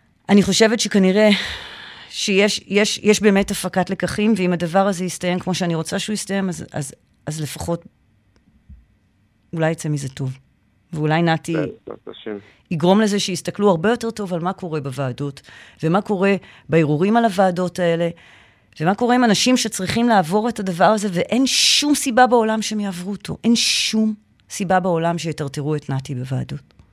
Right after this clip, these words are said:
Speaker 1: ואין שום סיבה בעולם שיפגעו באיכות החיים שלכם. ו-, ו-, ויכריחו אותך להתראיין, ואני מראש מתנצלת על זה, אבל אני חושבת שלי-, שלפעמים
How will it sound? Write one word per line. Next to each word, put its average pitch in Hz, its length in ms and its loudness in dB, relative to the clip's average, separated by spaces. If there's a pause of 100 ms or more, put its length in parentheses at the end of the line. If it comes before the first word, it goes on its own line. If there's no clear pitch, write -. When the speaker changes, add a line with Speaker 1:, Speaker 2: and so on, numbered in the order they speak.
(960)
Speaker 1:
ואין 175 380 -2
שום 208 180 -2
סיבה 185 240 2
בעולם 170 300 2
שיפגעו 151 560 -6 (420)
באיכות 156 360 -6
החיים 156 280 -8
שלכם. 139 420 -8 (1700)
ו-, 139 220 -6 (140)
ו-, 143 280 -4
ויכריחו 160 440 0
אותך 165 220 -4
להתראיין, 151 460 -2 (100)
ואני 147 160 -2
מראש 147 360 -4
מתנצלת 151 580 -6
על 147 60 -8
זה, 147 200 -6
אבל 139 160 -8
אני 139 140 -6
חושבת 156 260 -10
שלי-, 147 300 -8 (920)
שלפעמים 170 640 -4